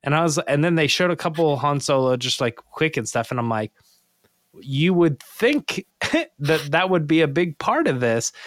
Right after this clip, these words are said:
and it probably it is. Maybe it is in the show. Maybe they do a whole episode on, like, his, his break is, like,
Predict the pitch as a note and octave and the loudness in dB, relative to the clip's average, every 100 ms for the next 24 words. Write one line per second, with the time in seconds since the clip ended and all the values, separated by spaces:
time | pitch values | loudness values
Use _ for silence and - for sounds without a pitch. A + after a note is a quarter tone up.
0 | - E3+ G#3+ G#3 C4+ D#4+ A#3 F3+ D#3+ F3 | -6 -2 0 0 0 2 2 4 4 4
1 | G3+ D#3+ F3 F#3 E3+ D3+ D#3 C3+ - D3 | 2 0 2 2 0 -2 -2 -4 -2 0
2 | C#3+ - D3 C#3 D#3 F3 C#3 C3+ D3 C#3 | 0 0 2 2 2 0 0 0 0 0
3 | A#2 A#2+ D3 E3 G#2+ B2 C#3+ B2 C3+ D#3 | 0 0 2 0 -2 -2 0 0 0 -2
4 | E3+ E3 C#3+ B2+ A#2 A2+ - - _ _ | 0 2 0 0 -2 -6 -14 -20 _ _
5 | _ _ _ _ _ - - D#3+ D3 - | _ _ _ _ _ -14 -2 0 2 -2
6 | - - D#3 C#3+ G#2+ G#2 A#2+ B2+ A#3 F#3 | -6 -4 0 0 -2 -6 0 2 2 0
7 | C#3 A#2+ B2+ A#2+ A#2 | -2 -2 0 0 0